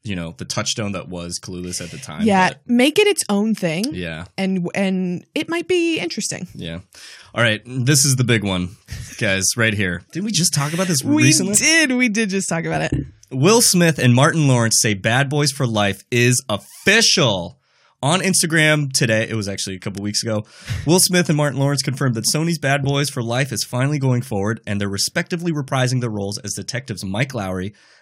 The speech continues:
Speaker 1: Mike Lowry, and Marcus Burnett. Quote, "It's official. Bad Boys Three is happening. It's official," screamed Smith from the Santa Monica, California beach. Production is starting in mid-January with Belgian directors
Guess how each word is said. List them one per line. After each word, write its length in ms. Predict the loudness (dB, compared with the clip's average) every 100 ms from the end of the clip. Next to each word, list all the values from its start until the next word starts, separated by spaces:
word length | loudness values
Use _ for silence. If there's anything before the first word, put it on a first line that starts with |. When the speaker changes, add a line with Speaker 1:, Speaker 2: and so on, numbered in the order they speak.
| _
Speaker 1:
Mike 400 | 0 2 2 0
Lowry, 800 | -4 0 4 4 2 0 -4 -6
and 160 | -4 -2
Marcus 440 | 0 0 0 -2
Burnett. 420 | -2 -4 -4 -8 -12 -20 _ _ _ -2
Quote, 300 | 2 2 0
"It's 140 | -4
official. 400 | -2 0 2 2
Bad 240 | 2 0 2
Boys 220 | 0 0
Three 220 | 0 0
is 100 | 0
happening. 500 | 0 0 0 -4 -4
It's 140 | -6 -6
official," 580 | -4 -2 -2 -2 -4
screamed 380 | -6 -6 -4 -4
Smith 420 | -4 -4 -4 -4 -6
from 100 | -4
the 80 | 0
Santa 240 | 2 2
Monica, 460 | 2 2 0 0 -2
California 540 | 0 -2 0 -2 -2
beach. 320 | -2 -2 -4 0
Production 320 | 0 2 2
is 80 | 2
starting 280 | 2 2 2
in 120 | 2
mid-January 600 | 2 0 0 0 -2 -2
with 220 | -2 -4
Belgian 320 | -2 0 0
directors 500 | 0 -2 -4 -4 -6